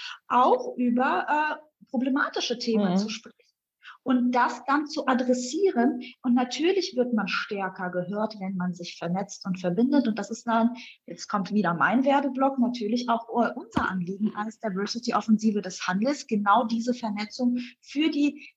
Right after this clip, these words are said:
Speaker 1: Diversity-TreiberInnen in den Unternehmen. Ich möchte explizit sagen, TreiberInnen, weil wir sind, wir sind nicht nur die Diversity-ManagerInnen.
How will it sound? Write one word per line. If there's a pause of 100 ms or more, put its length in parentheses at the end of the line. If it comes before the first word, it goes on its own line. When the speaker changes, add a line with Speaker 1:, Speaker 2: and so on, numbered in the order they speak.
Speaker 1:
Diversity-TreiberInnen
in
den
Unternehmen.
Ich
möchte
explizit
sagen, (200)
TreiberInnen, (200)
weil
wir
sind, (140)
wir
sind
nicht
nur
die (180)
Diversity-ManagerInnen.